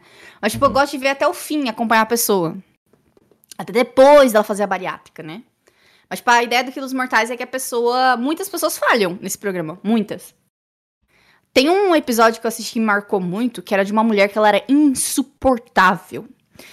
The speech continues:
Speaker 1: Nossa, mas ela era babaca, sabe? Tipo,
Speaker 2: Uhum.
Speaker 1: ela tratava o doutor mal, ela, ela culpava o doutor por tudo. E se ela não conseguia fazer as coisas, ela brigava com ele, e não sei o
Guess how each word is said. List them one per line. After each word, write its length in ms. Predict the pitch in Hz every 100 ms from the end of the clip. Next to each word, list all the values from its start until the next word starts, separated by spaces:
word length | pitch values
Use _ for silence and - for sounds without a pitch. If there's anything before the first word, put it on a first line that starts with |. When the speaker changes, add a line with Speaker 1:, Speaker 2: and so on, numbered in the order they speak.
| - _
Speaker 1:
Nossa, 220 | 214 220
mas 120 | 208
ela 140 | 226 226
era 260 | 226 - - 160
babaca, 760 | 226 269 220 208 185 - - -
sabe? 380 | - 196 208 330 - _ _ - - - -
Tipo, 140 | -
Speaker 2:
Uhum. 60 | 254
Speaker 1:
ela 100 | 269
tratava 340 | 269 269 254
o 60 | 285
doutor 400 | 269 262 254 214
mal, 420 | 180 170 185 185
ela, 160 | 185 196
ela 120 | 190
culpava 480 | 202 240 - 196 208
o 40 | 202
doutor 300 | 196 202 196
por 180 | 202
tudo. 460 | - - 165 185 170
E 40 |
se 140 | 175 220
ela 100 | 208
não 80 | 220
conseguia 320 | 220 - 208
fazer 180 | 196 185
as 120 | 190
coisas, 180 | 190 185
ela 160 | 180
brigava 340 | 175 180 175 175
com 280 | - 180 160
ele, 420 | 170 180 160 156 - - -
e 120 | 214
não 120 | 220
sei 300 | 220 - 196
o 80 | 170